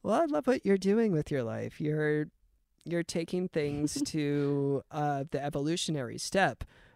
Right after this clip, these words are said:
Speaker 1: uh, pushing forward, asking the questions, talking about the dialogue,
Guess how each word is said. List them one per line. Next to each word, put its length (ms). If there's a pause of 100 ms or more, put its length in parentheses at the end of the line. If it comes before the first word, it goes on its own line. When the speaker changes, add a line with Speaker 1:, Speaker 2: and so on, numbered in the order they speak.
Speaker 1:
uh, 80
pushing 480
forward, 760 (420)
asking 460
the 60
questions, 840
talking 320
about 180
the 80
dialogue, 760